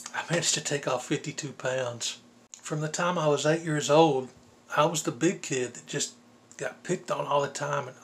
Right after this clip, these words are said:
always felt miserable inside. And this, right now, at forty-two years old, I'm about to turn forty-three at the end of next month,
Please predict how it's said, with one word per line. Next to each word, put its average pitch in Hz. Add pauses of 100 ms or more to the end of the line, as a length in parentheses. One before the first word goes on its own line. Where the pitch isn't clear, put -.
always 165
felt 151
miserable 160
inside. 139 (2500)
And 147
this, - (580)
right 160
now, 170 (760)
at -
forty-two 170
years 160
old, 151 (680)
I'm 147
about 185
to 151
turn 156
forty-three 165
at 165
the 151
end 156
of 147
next 147
month, 156